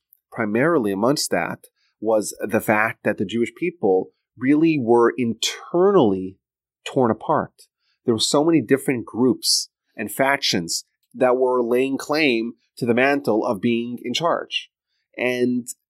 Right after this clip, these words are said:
like in a kitchen, you can't have too many cooks. You have to have one, one way to go. Here, there were fifteen cooks. In fact, like we mentioned last week, the Talmud says that there were twenty-four different groups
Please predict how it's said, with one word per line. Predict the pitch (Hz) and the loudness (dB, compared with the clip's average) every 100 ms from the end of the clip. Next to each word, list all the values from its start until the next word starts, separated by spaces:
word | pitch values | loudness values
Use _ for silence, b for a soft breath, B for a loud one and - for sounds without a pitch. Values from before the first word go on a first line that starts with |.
| _ | _
like | 123 123 123 - - - | -2 0 0 -2 -16 -8
in | 123 | -4
a | 113 | -2
kitchen, | - - - 110 | 0 2 2 0
you | 110 | -2
can't | - 117 | -2 -2
have | 113 | -2
too | - | 0
many | 123 113 110 | 0 2 2
cooks. | 156 175 - - - | 0 0 -4 -8 -10
You | - | -2
have | 127 | -2
to | - | 4
have | 117 107 | 2 2
one, | 113 123 123 123 _ _ | -2 0 -2 -6 _ _
one | 123 135 131 | -2 0 2
way | 135 | 0
to | 131 | 2
go. | 127 127 147 214 - _ _ _ _ _ _ | 2 4 4 2 -4 _ _ _ _ _ _
Here, | 123 156 196 | -2 0 2
there | 170 | 2
were | 156 139 | 0 2
fifteen | 185 - 247 | 0 0 0
cooks. | 214 123 - - - _ _ - | 0 -2 -4 -10 -12 _ _ -12
In | - | 0
fact, | 127 123 | 0 2
like | 110 117 | 0 0
we | 117 | -2
mentioned | 113 113 | -4 -2
last | 117 151 - | 0 0 -2
week, | 123 | -4
the | |
Talmud | 95 120 123 - | 0 0 0 -4
says | 95 | -6
that | 98 | 0
there | 110 | 0
were | |
twenty-four | 104 - 131 - 151 - 127 123 | 0 0 -2 -2 -8 0 2 2
different | 117 143 147 151 135 123 | 2 0 0 -2 -4 -2
groups | 123 202 208 - - - | 2 2 2 -2 -8 -8